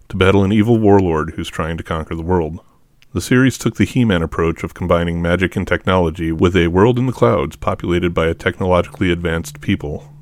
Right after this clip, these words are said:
and from whom a princess emerges to join Vitor in his battle. It was kind of a cool show with a lot of new and interesting ideas, but it was apparently expensive to produce and didn't have a toy line, so it only lasted for four episodes.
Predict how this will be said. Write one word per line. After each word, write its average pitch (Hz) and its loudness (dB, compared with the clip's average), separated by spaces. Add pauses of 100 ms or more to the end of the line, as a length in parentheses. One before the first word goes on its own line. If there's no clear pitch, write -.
(120)
and 87 -8
from 90 -4
whom 92 0
a 82 0
princess 82 -2
emerges 80 -6
to - -6
join 85 -2
Vitor 82 -2
in 80 -6
his 80 -6
battle. 76 -6 (440)
It - -2
was - -4
kind 135 2
of 135 0
a 123 -2
cool 123 -2
show 120 2
with 120 -2
a 90 2
lot 98 4
of 95 0
new 98 4
and 95 2
interesting 95 0
ideas, 87 2 (300)
but 95 2
it 110 0
was 104 0
apparently 123 0
expensive 104 -2
to - -16
produce 85 0
and 85 -4
didn't 95 0
have 95 2
a 90 0
toy 90 2
line, 71 -6
so - -4
it 95 2
only 101 2
lasted 87 0
for - -6
four 73 -4
episodes. - -10